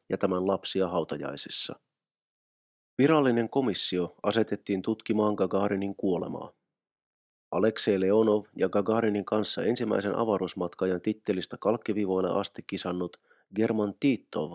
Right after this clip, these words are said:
olivat mukana komissiossa, jota johti ilmavoimien eversti Igor Kuznetsov. Komission tehtävänä oli selvittää,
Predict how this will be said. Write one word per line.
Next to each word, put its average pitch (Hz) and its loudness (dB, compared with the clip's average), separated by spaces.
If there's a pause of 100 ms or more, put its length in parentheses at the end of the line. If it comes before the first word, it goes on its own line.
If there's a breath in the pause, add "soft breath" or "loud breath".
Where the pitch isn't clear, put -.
(260)
olivat 95 0
mukana 107 0
komissiossa, 101 0 (380)
jota 98 0
johti 107 0
ilmavoimien 98 0
eversti 98 -4 (140)
Igor 104 0
Kuznetsov. 92 -2 (1300)
Komission 107 4
tehtävänä 98 2
oli 95 0
selvittää, 90 -2